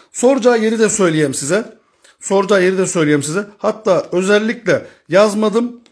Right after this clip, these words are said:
tamam mı? Aa, bu tahtadan bak, ekran görüntüsü al. Buradan bir soru gelecek. Tek sormadığı şey yazıyorum. Tek sormadığı şey. Sivil mimaride şurayı sormadı. İmarethane.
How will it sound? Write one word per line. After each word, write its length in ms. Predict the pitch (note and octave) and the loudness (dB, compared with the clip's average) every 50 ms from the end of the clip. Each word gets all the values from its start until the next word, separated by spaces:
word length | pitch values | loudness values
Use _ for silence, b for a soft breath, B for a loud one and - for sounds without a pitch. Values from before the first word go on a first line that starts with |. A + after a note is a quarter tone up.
| _ _ | _ _
tamam 280 | - F3 G3+ G#3 F3+ E3+ | -4 -4 -2 -2 -2 -4
mı? 220 | F3 G3+ A3 G#3 b b b b b b b b b - | -4 -6 -8 -10 b b b b b b b b b -2
Aa, 280 | F#3+ G#3+ A#3+ B3 B3 C4 | 0 2 4 4 2 2
bu 100 | C4 - | 0 0
tahtadan 520 | C#4 B3+ A#3+ B3 A#3 G#3 G3 A3 A3 G#3 | 0 0 2 0 0 2 2 2 2 0
bak, 180 | A3 G#3+ - B3 | -2 0 0 0
ekran 360 | A#3+ A#3+ A#3+ A#3+ A#3+ A#3 A3 | 0 2 2 2 2 2 2
görüntüsü 460 | A3 A#3 A#3 A3+ A3+ - A3+ - A3+ | 0 0 0 0 -2 -4 -2 0 2
al. 160 | F#3+ G3+ A#3+ - b b b b b b _ | 2 0 0 -4 b b b b b b _
Buradan 460 | F#3+ C4 D4 C4+ A#3 B3 B3 B3 A#3+ | 0 2 2 4 4 2 2 2 0
bir 60 | B3+ A#3+ | -4 -4
soru 240 | - - B3 A#3 | -2 -2 -2 0
gelecek. 460 | A3 G3+ G#3+ G#3+ G3 F#3 A#3+ B3 A#3+ b b b b - | 0 2 0 0 0 0 -4 -4 -6 b b b b -4
Tek 240 | - C#4+ D#4+ D#4+ - | -2 -2 0 -2 -2
sormadığı 680 | - B3 A#3+ A#3 G3+ A3 A3 G3+ A#3 A#3 B3 A#3+ - _ _ _ _ _ _ _ _ _ _ _ _ _ | -2 0 0 2 2 0 -2 -2 -2 -4 -4 -6 -10 _ _ _ _ _ _ _ _ _ _ _ _ _
şey 240 | - - G#3 G3 F#3 | -2 0 0 2 2
yazıyorum. 480 | E3 D#3 C3+ B2+ C3+ B2 A2 G#2+ A2 - - | 2 0 0 0 -2 -4 -6 -8 -14 -10 -4
Tek 260 | - - - - - | -4 -2 -2 -2 -2
sormadığı 500 | - G#3+ F#3+ E3+ E3 D#3+ E3+ E3 F#3 E3+ | 0 0 0 2 2 0 0 0 -2 -2
şey. 240 | - - A#2 G2+ - B B B B B B B B B B B B B B B B B | -4 -4 -6 -6 -10 B B B B B B B B B B B B B B B B B
Sivil 440 | - - - - A#3 A#3+ C4+ C#4 | -12 -6 -2 2 2 4 4 4
mimaride 680 | C4 A#3+ A3+ A3 G#3+ G3 F#3+ E3+ D#3+ D#3 D3+ E3+ F#3+ G3+ - | 4 2 2 2 2 2 2 2 2 0 0 -2 -4 -6 -8
şurayı 520 | - - - - - C#4+ D#4+ G#3 F3 G3+ - | -12 -16 -12 -8 -6 -2 -2 -2 -2 -2 -4
sormadı. 560 | - - E3 C#3 B2+ B2+ A#2+ G2+ F#2+ G2 E2+ - - _ _ _ _ _ _ _ _ _ _ _ _ _ _ _ _ _ _ _ _ _ _ _ _ _ _ _ _ _ - | -4 -4 -4 -4 -2 -4 -6 -6 -8 -10 -12 -14 -18 _ _ _ _ _ _ _ _ _ _ _ _ _ _ _ _ _ _ _ _ _ _ _ _ _ _ _ _ _ 0
İmarethane. 1500 | F#3+ G3+ A3 A3 G#3+ G#3 G3+ G3 F#3+ F3 F3 F3+ G3 G#3+ G#3 G#3+ - - - - - E3 E3+ E3+ F3+ F#3+ F#3 D#3+ C#3 A2+ | 2 2 4 4 4 4 4 4 2 2 0 0 -2 -4 -6 -8 -12 -16 -14 -10 -6 -4 -2 -2 -2 -2 -2 -2 -4 -6